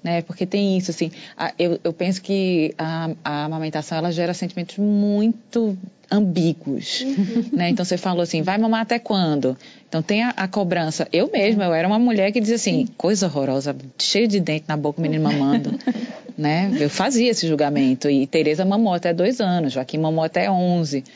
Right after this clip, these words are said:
Speaker 1: É... então, é isso, assim, vai, vai dar de mamar até quando? Ainda mama, né? E aí, quando não dá de mamar, "Não deu de mamar"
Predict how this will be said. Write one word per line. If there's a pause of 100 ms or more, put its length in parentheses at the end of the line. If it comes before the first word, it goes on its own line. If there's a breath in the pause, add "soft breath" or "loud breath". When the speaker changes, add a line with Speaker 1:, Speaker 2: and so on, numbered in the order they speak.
(520 loud breath)
Speaker 1:
É... (460 loud breath)
então,
é
isso,
assim,
vai,
vai
dar
de
mamar
até
quando?
Ainda
mama, (160)
né? (100)
E
aí,
quando
não
dá
de
mamar,
"Não
deu
de
mamar"